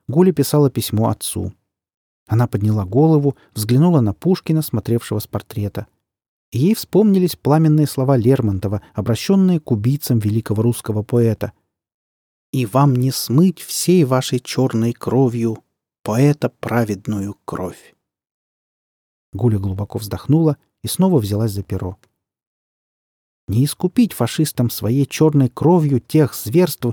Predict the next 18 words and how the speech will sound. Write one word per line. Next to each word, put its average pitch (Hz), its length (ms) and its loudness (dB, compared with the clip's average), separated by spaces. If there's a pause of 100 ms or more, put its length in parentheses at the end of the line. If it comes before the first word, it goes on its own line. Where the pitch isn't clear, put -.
(220)
которые 139 360 2
наделали 135 580 2
они 123 360 2
на 107 80 0
нашей 101 340 -2
земле». 92 420 -6 (1400)
Гуля 131 260 2
опять 104 240 -6
задумалась. 98 580 -8 (800)
Столько - 480 -2
уже 156 180 2
накопилось 147 580 0
такого, 160 540 0
о - 120 -10
чем - 160 -2
хотелось 139 440 0
бы 120 100 -2
рассказать. 113 600 -4